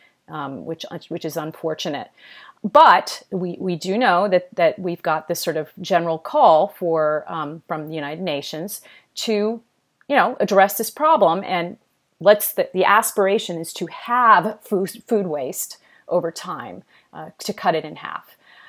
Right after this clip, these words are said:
So as I was researching this story, I, you know, as I mentioned, there's so many different layers to the problem and to the solution. So I specifically picked one piece of the pie, so to speak, um, what b-,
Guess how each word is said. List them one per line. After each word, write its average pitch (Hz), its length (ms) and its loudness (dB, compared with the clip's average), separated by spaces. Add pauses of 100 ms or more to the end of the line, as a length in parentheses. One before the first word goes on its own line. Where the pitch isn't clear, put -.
(320)
So 233 460 8
as 254 200 6
I 480 360 4
was 220 260 -2
researching 190 600 -4
this 156 160 -10
story, 156 440 -2
I, 170 260 -2 (180)
you 190 120 -8
know, 156 120 -8
as 165 160 -4
I 185 60 -4
mentioned, 165 340 -6
there's 160 160 -6
so 214 360 2
many 226 280 0
different 175 300 -4
layers 160 420 0
to - 120 -10
the 175 60 -8
problem 170 480 2
and 277 200 0
to 285 80 0
the 214 100 -4
solution. 190 500 -4
So 175 280 -4
I 247 180 6
specifically 247 800 -2
picked - 600 -6
one 190 320 2
piece - 280 -6
of 175 100 -4
the 165 100 -2
pie, 165 420 0
so 202 180 -4
to 196 80 -4
speak, 214 480 -6
um, 160 340 -8 (240)
what 226 380 4
b-, - 80 -2